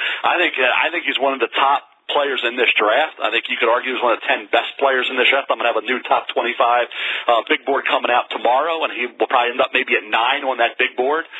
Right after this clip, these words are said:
Um, so I'm thinking he's that good. I, I think the league, at the end of the day, after running that, uh, tremendous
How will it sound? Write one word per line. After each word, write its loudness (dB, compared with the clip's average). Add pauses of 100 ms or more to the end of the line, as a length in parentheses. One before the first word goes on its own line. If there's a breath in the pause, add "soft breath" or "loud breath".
(180 loud breath)
Um, 2 (240)
so 2
I'm 2
thinking 0
he's 0
that 2
good. 2
I, 2
I 0
think -8
the 0
league, 0
at 0
the 0
end -2
of -2
the -2
day, 4
after -2
running 0
that, 0
uh, 2
tremendous 0